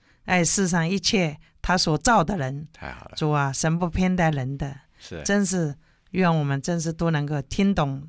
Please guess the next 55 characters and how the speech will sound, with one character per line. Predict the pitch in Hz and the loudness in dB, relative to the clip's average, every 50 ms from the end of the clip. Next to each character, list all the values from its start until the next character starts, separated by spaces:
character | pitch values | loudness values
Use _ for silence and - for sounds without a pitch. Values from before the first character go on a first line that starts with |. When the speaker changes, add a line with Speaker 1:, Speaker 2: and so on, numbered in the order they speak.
| - _ _ | -18 _ _
Speaker 1:
这 | - 180 | -8 -6
个， | 165 160 151 147 139 135 - _ _ _ _ _ _ | -2 -2 -2 -2 -4 -6 -12 _ _ _ _ _ _
啊， | - 156 156 147 135 127 | -6 -2 -2 -2 -2 -2
这 | - - 160 156 | -4 -6 -6 -4
见 | - - 185 170 165 | -2 0 0 0 0
证 | 156 170 165 156 | 0 0 -2 -2
里 | 147 139 139 135 | -2 -4 -4 -4
面 | 135 135 139 139 | -4 -6 -6 -6
的 | 135 139 127 127 - _ _ - _ _ | -6 -8 -10 -10 -14 _ _ -20 _ _
神 | - - - 147 160 | -8 -4 -2 0 2
的 | 175 170 160 | 2 2 2
爱 | - - 190 165 147 131 127 - _ _ _ _ _ | 2 0 0 -2 -2 -6 -12 -18 _ _ _ _ _
是 | - - 160 | -4 -4 -2
何 | - 151 156 165 185 | -2 0 0 0 0
等 | 185 156 | 0 0
的 | 143 139 | -2 -2
残 | - - - 143 139 151 160 | -4 -2 -2 -2 -2 -2 -4
酷 | - - 160 147 | -4 -4 -4 -4
高 | - - - 156 156 156 | -4 -4 -2 -2 0 0
深。 | 156 - - 160 151 151 165 165 - _ _ _ _ _ _ _ _ _ _ _ _ _ | -2 -2 -4 -4 -6 -8 -12 -14 -16 _ _ _ _ _ _ _ _ _ _ _ _ _
Speaker 2:
亲 | _ - 123 | _ 0 2
爱 | 120 120 | 2 4
的 | 117 | 2
听 | 120 123 110 | 2 0 0
众 | 113 104 | 0 0
朋 | 98 92 95 | -2 -2 -2
友， | 90 85 73 65 - - - - _ _ _ | -2 -2 -2 -4 -8 -18 -20 -20 _ _ _
听 | - 139 139 | -2 2 4
完 | 139 135 131 | 4 6 6
了， | 131 131 127 123 120 - - | 6 6 6 4 2 -2 -10
呃， | - - 85 80 78 78 | -10 -6 -6 -4 -4 -6
我 | 69 69 87 | -6 -8 -6
们 | 87 90 95 101 104 107 107 117 - _ _ _ _ | -6 -6 -4 -4 -4 -6 -6 -10 -16 _ _ _ _
弟 | - 120 107 | -6 -6 -4
兄 | 95 107 101 101 101 98 | -2 -2 -2 -2 -2 -4
和 | - 92 | -6 -6
姊 | 92 - - 78 | -8 -6 -8 -10
妹 | 73 80 85 80 | -8 -8 -8 -8
的 | 76 | -8
见 | 76 - - 104 82 76 | -10 -8 -8 -8 -8 -8
证， | 76 85 78 69 65 - - _ _ _ _ | -10 -10 -12 -12 -14 -18 -20 _ _ _ _
我 | - | -14
相 | 92 - 104 101 | -8 -6 -6 -6
信 | 101 98 98 | -4 -6 -8
我 | 87 78 78 | -8 -8 -8
们 | 85 90 | -8 -10
里 | 80 76 | -10 -10
面 | 73 82 85 80 76 71 65 - | -10 -10 -10 -10 -10 -12 -14 -10
都 | - 95 104 107 | -6 -6 -4 -4
觉 | 104 - 78 71 | -6 -6 -10 -8
得 | 65 67 67 67 67 - _ | -10 -10 -12 -14 -16 -20 _
在 | _ - 98 92 | _ -4 -4 -4
人 | 82 73 73 73 | -4 -6 -10 -10
不 | - 82 | -12 -12
能， | 71 65 65 65 65 - | -12 -12 -14 -14 -16 -18